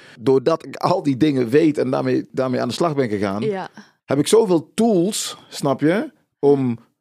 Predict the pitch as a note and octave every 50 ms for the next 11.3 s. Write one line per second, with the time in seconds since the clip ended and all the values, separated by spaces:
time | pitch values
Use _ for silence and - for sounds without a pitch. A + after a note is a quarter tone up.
0 | _ _ _ - G2 G#2+ B2+ - G2+ G#2 G2+ G2+ G2+ G#2 G2+ G#2+ A#2+ B2 B2 B2
1 | B2+ B2 B2+ C3 C3 C3+ C3 A#2+ C#3+ C3+ C3+ C3+ C3+ C3 B2+ B2 B2+ - C#3 C3
2 | A#2+ B2 B2+ B2 B2+ A2+ B2+ A#2+ B2 B2 B2 A#2+ A#2+ A#2 A#2 A#2+ - - D3 D3
3 | C3 C#3 D3 E3+ F3+ E3+ C#3 A2+ B2 C3 - C#3 A#2+ D3 C#3+ C3 - - - C3
4 | A#2+ - C3+ B2 A#2 A2+ - - D3+ C#3 A2+ - - - - B2+ A#2+ C3 B2+ A#2+
5 | C#3 D3+ D#3 D3 C#3+ - D#3 D3+ D3 D3 - - G#3+ A3 F3 - - C#3+ B2 A2
6 | G#2 G#2+ C3 - D3+ - - E3+ G3 F#3+ D3+ - - D#3 D#3+ D#3 C#3+ C3 - E3+
7 | F3 D3 A#2+ - - - - - - - - - - C#3 C#3+ - A#4 C5 D5 D#5+
8 | D#5+ B4+ - C#5 F5 F5 F5 F5 - - - C5+ D5 D5 C5+ C#5+ C5+ C5+ - -
9 | B4 B4+ C5 C5+ - F3+ D#3+ E3 D#3 E3 D3 B2+ D#3+ E3+ D#3+ C3+ - - - -
10 | - - B2 C#3 D3+ D#3+ D#3 D3 D3 D#3 D#3+ D#3 D#3 D3+ D#3+ D3+ C#3+ C#3+ B2 B2
11 | A#2 D3 E3 D#3+ B2+ G#2+